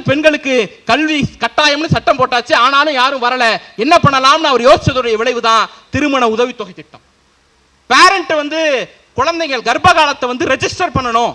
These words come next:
அப்படின்னு கேக்குறாங்க. அந்த ரெஜிஸ்ட்ரேஷனை வந்து கம்பல்சரி ஆக்கணும், ஆனா யாரும் ரெஜிஸ்டர் வந்து பண்றதில்ல. அப்ப அதை எதிர்க்கணும். எப்படி ரெஜிஸ்டர் பண்ணலாம்? ரெஜிஸ்டர் பண்ணலன்னா பெனால்டி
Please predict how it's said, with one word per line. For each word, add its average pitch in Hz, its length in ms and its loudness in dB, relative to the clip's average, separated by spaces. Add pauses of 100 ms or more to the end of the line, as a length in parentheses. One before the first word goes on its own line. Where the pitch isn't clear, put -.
அப்படின்னு 240 280 -4
கேக்குறாங்க. 190 340 -4 (380)
அந்த 208 200 -6
ரெஜிஸ்ட்ரேஷனை 311 720 0
வந்து 302 180 -6
கம்பல்சரி 302 520 -4
ஆக்கணும், 208 280 -12 (260)
ஆனா 285 140 -2 (140)
யாரும் 311 260 -2 (420)
ரெஜிஸ்டர் 285 340 -8
வந்து 247 120 -10 (200)
பண்றதில்ல. 240 380 -10 (1500)
அப்ப - 120 -4 (140)
அதை 339 240 2
எதிர்க்கணும். 269 400 0 (380)
எப்படி 330 300 4
ரெஜிஸ்டர் 320 280 2
பண்ணலாம்? 269 260 2
ரெஜிஸ்டர் 339 340 -4
பண்ணலன்னா 262 360 0 (260)
பெனால்டி 294 420 2